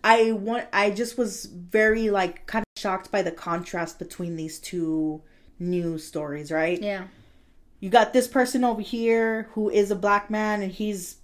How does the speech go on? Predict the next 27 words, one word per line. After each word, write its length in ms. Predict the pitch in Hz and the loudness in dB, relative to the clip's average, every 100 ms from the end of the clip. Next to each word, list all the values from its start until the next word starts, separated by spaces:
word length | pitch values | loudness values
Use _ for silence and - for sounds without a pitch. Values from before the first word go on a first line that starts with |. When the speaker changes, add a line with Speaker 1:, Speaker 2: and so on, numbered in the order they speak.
| - | -16
Speaker 1:
literally 640 | 160 170 196 202 202 185 | -8 0 4 6 4 2
having 260 | 175 185 180 | 0 -2 -2
his 140 | 185 165 | -4 -2
life 200 | 170 170 | -4 -4
taken 240 | 185 180 | -8 -6
away 120 | 180 190 | -6 -6
from 120 | 180 | -6
him, 200 | 185 180 | -4 -4
and 100 | 165 | -4
then 220 | 156 156 | -4 -2
this 300 | 170 170 - | -2 -2 -8
man 360 | 156 156 156 165 | -8 -6 -6 -6
who 140 | 165 | -6
is 100 | 156 | -4
a 60 | 151 | -4
white 280 | 104 - | -6 -8
man 400 | 156 156 151 156 156 _ _ _ _ _ _ | -6 -6 -6 -10 -18 _ _ _ _ _ _
who, 600 | - 190 175 165 156 156 - _ _ _ _ - | -4 -2 0 0 -2 -4 -10 _ _ _ _ 0
um, 720 | 190 180 165 151 147 151 147 _ _ _ - | 2 2 0 -2 -4 -8 -14 _ _ _ -10
Speaker 2:
Took 180 | 208 - | -10 -6
someone's 380 | 202 180 175 | -8 -6 -6
life. 240 | 180 160 - | -4 -2 2
Speaker 1:
took 180 | 294 302 | 2 6
someone's 380 | 285 240 226 | 6 6 6
life, 240 | 226 226 233 | 8 8 8
and 160 | 208 | 6
he, 220 | 190 180 | 4 -4